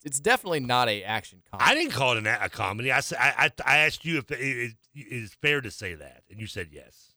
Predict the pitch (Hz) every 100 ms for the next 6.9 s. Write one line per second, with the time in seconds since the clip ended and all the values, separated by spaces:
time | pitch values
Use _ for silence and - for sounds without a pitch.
0 | - 117 95 95 92 - 90 101 - _
1 | _ _ - 120 123 110 104 117 110 92
2 | 107 98 104 101 - _ _ _ - -
3 | _ 117 185 285 202 143 123 107 101 104
4 | - 123 147 147 214 170 151 131 - 143
5 | 143 135 - 120 98 92 90 _ - -
6 | 160 156 220 202 185 208 - -